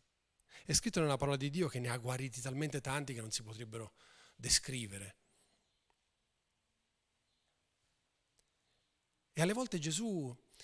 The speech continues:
si rivolge a noi come se era rivolto a qualcuno che gli aveva chiesto guarigione e gli aveva detto, "Ma tu credi che io posso guarirti?" Eh? Che domanda strana. Di solito chiede, "Cosa vuoi che ti faccia?"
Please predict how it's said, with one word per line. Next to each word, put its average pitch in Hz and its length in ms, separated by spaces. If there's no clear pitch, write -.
si - 160
rivolge 185 400
a 190 40
noi 233 280
come 156 180
se 165 140
era 160 220
rivolto 190 440
a 147 40
qualcuno 147 680
che 135 460
gli 143 100
aveva 170 240
chiesto 160 340
guarigione 131 600
e 160 80
gli 170 100
aveva 180 280
detto, 147 360
"Ma 156 160
tu 226 200
credi 160 360
che 156 120
io 190 240
posso 175 340
guarirti?" 143 640
Eh? 190 280
Che 175 140
domanda 160 360
strana. 127 440
Di 151 100
solito 240 280
chiede, 156 340
"Cosa 240 240
vuoi 220 140
che 175 80
ti 135 80
faccia?" 101 460